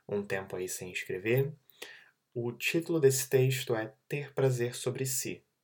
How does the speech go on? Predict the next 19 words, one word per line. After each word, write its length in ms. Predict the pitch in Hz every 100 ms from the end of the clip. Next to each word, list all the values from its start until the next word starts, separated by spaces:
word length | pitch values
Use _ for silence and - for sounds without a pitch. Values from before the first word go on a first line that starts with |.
| _ _ -
Não 260 | 117 120
Existe 480 | 127 120 110 107 -
Uma 120 | 113
Única 300 | 104 104 101
Medida. 540 | 107 117 110 90 65 - _ _ _ _ _ _ _ -
Ele 200 | - 113
começa 440 | - - 135 135
com 600 | 156 - 147 147 143 143
a 100 | 139
história 420 | 139 - - 131 131
de 80 |
uma 140 | 127 127
amiga 300 | 127 127 156
minha, 360 | 127 104 113 165 _ _ -
que 120 | - 127
foi 160 | 123
a 60 | 117
um 40 |
confessionário 920 | 127 120 135 - 151 107 98 123 135